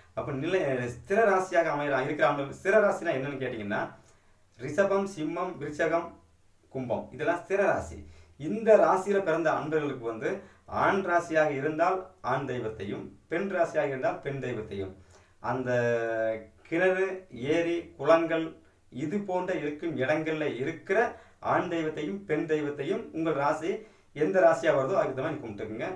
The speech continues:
சிறப்பா இருக்கும். சரிங்களா? அடுத்து வந்து உபஜய ராசி என்று சொல்லக்கூடிய, அதாவது நாலு காரணில ராசி இருக்குதுல்ல, மிதுனம், கன்னி,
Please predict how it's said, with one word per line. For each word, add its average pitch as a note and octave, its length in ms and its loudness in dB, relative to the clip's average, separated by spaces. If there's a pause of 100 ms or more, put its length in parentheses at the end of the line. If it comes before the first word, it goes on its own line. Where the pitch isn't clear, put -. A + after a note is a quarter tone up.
(200)
சிறப்பா D3 400 0
இருக்கும். - 320 -6 (140)
சரிங்களா? B2+ 300 -2 (460)
அடுத்து - 400 4
வந்து D#3+ 280 2 (420)
உபஜய E3+ 580 2
ராசி D3+ 320 0
என்று C#3+ 180 -2
சொல்லக்கூடிய, A#2 640 -4
அதாவது - 280 2
நாலு D3 260 0
காரணில D3+ 400 2
ராசி D3 300 0
இருக்குதுல்ல, D3 460 0
மிதுனம், D3+ 300 -2
கன்னி, C#3+ 300 0